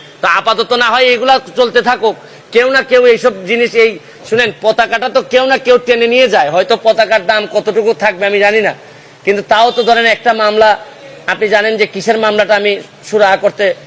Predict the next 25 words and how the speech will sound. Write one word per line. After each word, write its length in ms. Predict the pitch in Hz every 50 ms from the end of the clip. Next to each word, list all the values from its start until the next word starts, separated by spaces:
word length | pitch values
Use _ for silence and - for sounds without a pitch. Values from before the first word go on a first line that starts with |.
| - - - -
পারছি, 280 | - 190 180 - - - 202
হচ্ছে 180 | 185 - 202 202
গিয়ে 140 | 190 202 190
আপনার 180 | - 180 190 175
শেরাটনের 500 | 147 - 202 208 214 202 - 180 180 190
মামলা, 300 | 185 175 156 143 117 104 - - - - - - - - - - - - - - -
সালাম 240 | 202 208 226 233 233
মুর্শিদির 420 | 226 208 - - 214 190 233 220 214
মামলা। 240 | 190 175 160 139 117 104 - - - - - - - - -
তারপরে 280 | - 185 202 180 233 220 220
এস 140 | 226 220 -
আলমের 280 | 247 240 247 247 247 240 233
মামলা 180 | 233 226 233
পারি 280 | 220 - 226 220 214 240
না, 80 | 247 233
এটা 180 | 226 220 190 226
সুপ্রিম 300 | 240 - 233 175 202 214 214
কোর্টে 220 | 185 220 196 226 214
গিয়ে 160 | 185 220 214
এটা 160 | 196 208 214
আবার 200 | 208 202 208 202 175 160 - - -
করে 180 | 190 202 196 202
দিছেন। 240 | 175 160 - 170 135 - - - - - - - -
কিন্তু 300 | - 214 240 254 - 269 220 165 - - - - - - - - - - -
শুনেন, 260 | 220 226 240 214 165